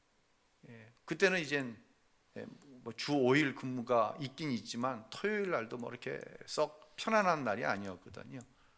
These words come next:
토요일 저녁에, 또 다 인천에만, 서울에만 사는 게 아니라 흩어져서 사니까, 흩어져 있는 저 생조들이,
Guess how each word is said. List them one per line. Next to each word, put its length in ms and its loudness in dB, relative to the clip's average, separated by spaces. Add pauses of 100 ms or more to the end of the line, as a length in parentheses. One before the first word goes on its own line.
(280)
토요일 540 6
저녁에, 520 -2 (520)
또 380 4
다 240 8 (160)
인천에만, 600 4
서울에만 500 6
사는 300 0
게 100 -2
아니라 300 -2 (320)
흩어져서 400 4
사니까, 480 -6 (500)
흩어져 400 6
있는 380 0
저 160 0
생조들이, 680 0